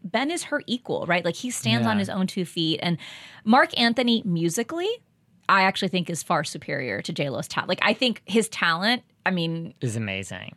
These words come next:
Speaker 1: Marc Anthony, it, despite his role as her husband and as a serial cheater, didn't say that, but I did. Um,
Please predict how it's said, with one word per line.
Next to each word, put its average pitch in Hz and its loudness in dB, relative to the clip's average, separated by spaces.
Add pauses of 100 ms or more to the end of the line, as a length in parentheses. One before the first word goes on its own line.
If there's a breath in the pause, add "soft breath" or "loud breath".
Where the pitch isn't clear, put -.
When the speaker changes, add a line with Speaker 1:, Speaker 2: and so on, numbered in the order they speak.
(200)
Speaker 1:
Marc 277 4
Anthony, 220 4
it, 190 4 (580)
despite 170 0 (580)
his 170 -6 (100)
role 165 0
as 156 -4
her 170 -6 (240)
husband 170 -4
and 160 -8
as 175 -6
a 190 -6
serial 165 -4 (120)
cheater, 226 -2 (520 loud breath)
didn't - 0
say 214 4
that, 202 2
but 185 -4
I 170 0
did. 208 4 (300 loud breath)
Um, 190 6